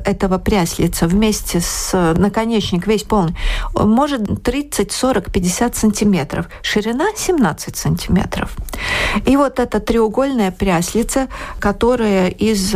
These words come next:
Курзаме, это волость Юркалне, значит, у самого берега Балтийского моря, буквально с космическим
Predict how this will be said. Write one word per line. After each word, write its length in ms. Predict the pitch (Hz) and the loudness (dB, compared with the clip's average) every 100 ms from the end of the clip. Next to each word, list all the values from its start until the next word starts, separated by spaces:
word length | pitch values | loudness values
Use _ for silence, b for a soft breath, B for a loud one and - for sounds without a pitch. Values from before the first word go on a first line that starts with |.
| 170 | -2
Курзаме, 640 | - 202 175 180 202 247 254 B B - | 0 0 2 2 2 2 0 B B -2
это 680 | 202 - 185 180 170 156 - | -2 0 2 4 2 0 2
волость 520 | 196 208 170 - - | 2 2 -2 -4 0
Юркалне, 720 | 185 165 - 220 226 262 302 - - - - | 0 0 -2 0 2 2 0 -4 -20 -20 -12
значит, 480 | - 185 190 165 160 | 0 0 0 -4 -4
у 40 | |
самого 420 | 180 196 175 165 170 | -2 2 2 2 0
берега 400 | 190 175 180 180 | 0 -2 -2 -2
Балтийского 680 | 170 160 - 175 - 170 | -2 0 0 -2 0 2
моря, 380 | 175 226 330 208 B B B B B - - | 4 2 2 -2 B B B B B -16 0
буквально 760 | 180 185 196 - 190 226 240 | 2 4 2 0 0 2 0
с 60 | 240 | 0
космическим 800 | 190 180 175 175 196 - 220 | -2 0 0 0 -4 -2 -2